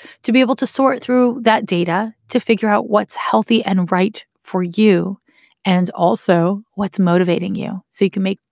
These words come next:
the best possible choices. My next question is from Love in the Times of Corona, and she asks, "After a year of not dating to work on my own issues, I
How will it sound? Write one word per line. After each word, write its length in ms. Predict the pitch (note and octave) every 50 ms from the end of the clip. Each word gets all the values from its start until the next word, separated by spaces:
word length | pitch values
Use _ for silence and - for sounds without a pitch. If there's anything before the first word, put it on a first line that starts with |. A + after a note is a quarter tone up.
| _ _ -
the 80 | G#3
best 580 | F3 E3 - - F#3+ F#3 F#3 - - - - - _ _ _
possible 560 | - - D#3+ D#3 - E3+ D#3+ E3 E3+ E3+ E3+ _ _
choices. 640 | - - - D3+ D3+ - - - F#3+ - - - - _ _ _ _ _ _ _ _ _ -
My 160 | G3+ G3 G3
next 440 | F#3+ F#3+ G3+ A#3+ E4 G4+ - - -
question 760 | - G#3+ E3+ E3 E3 - - - E3 D#3 D3+ D#3+ G3 A3+ - _ _ _ _ _ _ -
is 160 | A#3 G#3+ -
from 240 | - - F3+ E3+ E3+
Love 340 | E3+ F3+ F3+ F3 F#3+ A3+ A3
in 80 | B3
the 80 | G#3 F#3+
Times 360 | - - - A3 G3+ G3 F#3
of 80 | G#3+ F#3+
Corona, 600 | - - F#3+ E3 D#3 D#3 D#3 C#3+ C3 - - - _ _ _ _ _ _ -
and 220 | F#3+ F3+ F3 F3+
she 260 | - - - C4+ G3+
asks, 600 | D3+ C3+ - D3+ G3 - - - - - - - _ _ _ _ _ _ _ - -
"After 300 | G3+ G#3+ - - B3 A3+
a 80 | A3+
year 280 | G#3 G3+ A3+ B3+ C#4+ E4
of 80 | F4+ D#4+
not 200 | F4 E4 D#4+ A#3
dating 440 | - A3+ G#3+ G#3+ G3 G#3+ G#3 G#3 G3+
to 100 | - F#3+
work 220 | F3 F#3 F3 -
on 80 | A#3 A#3
my 160 | B3+ C4+ C#4
own 160 | C#4+ D4+ C4
issues, 360 | - - E3+ - - F#3+ E3+ -
I 80 | - E3